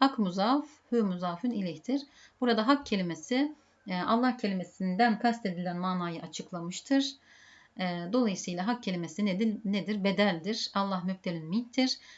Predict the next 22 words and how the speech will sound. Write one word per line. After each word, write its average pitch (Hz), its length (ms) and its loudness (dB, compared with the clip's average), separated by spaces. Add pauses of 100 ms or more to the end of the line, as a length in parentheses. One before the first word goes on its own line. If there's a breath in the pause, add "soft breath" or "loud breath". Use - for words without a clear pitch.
(100)
İrapta 220 720 2
hak 247 180 0
kelimesi 185 380 -2
Allah'a 175 320 -4
tabidir. 240 720 0
Allah 208 200 0
meful 208 320 0
olmakla 180 400 -4
mensuptur. 185 680 -6 (320 loud breath)
Hakka 233 460 4
da 247 320 0 (100)
ona 196 280 2
tabi 208 360 2
olduğu 175 300 -4
için, 170 280 -10
irapta 190 400 -2
tabi 180 340 -2
olduğu 240 220 0
için, 254 400 0 (1040)
ona 214 240 4
uyduğu 175 220 0
için 247 440 0